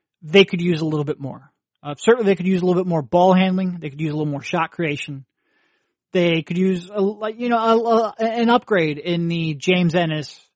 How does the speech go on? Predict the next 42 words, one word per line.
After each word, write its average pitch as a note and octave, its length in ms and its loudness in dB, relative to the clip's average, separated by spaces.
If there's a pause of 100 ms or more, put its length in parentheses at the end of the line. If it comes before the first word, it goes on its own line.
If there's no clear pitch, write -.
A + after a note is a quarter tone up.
(560)
uh, D3+ 200 -6
Mike D#3+ 240 0
Scott, D#3 340 -2 (200)
Matisse D#3+ 340 -6
Thybulle C#3+ 580 -2 (480)
category. A#3+ 520 2
And D#3+ 200 -4
Matisse F3 440 0
is D#3+ 40 -8
a D#3 60 -6
part E3+ 200 2
of D3+ 40 -2
your C#3+ 100 -6
future - 300 -2
for - 140 -8
a D3 60 -2
long D3+ 240 0
term. F#3+ 240 0
So F#3 160 -2 (140)
where G3+ 220 4
else F#3+ 200 2
do D#3 100 -14
you C#3+ 120 -6
look? C#3 200 -12 (260)
Um, C#3+ 360 -10 (500)
you A#3 80 2
know, C4+ 60 4
especially C4 400 0
because A3 220 -2
it G3 140 -4
seems G#3 240 0
like, F3+ 360 0 (100)
you F#3+ 100 -6
know, D3 300 -4 (1120)
like G#3+ 80 4
I G3 40 2
said, E3+ 180 -4
they D#3+ 80 0
really G#3 320 6
need G3 160 4
ball E3+ 200 6
handling, G3+ 420 0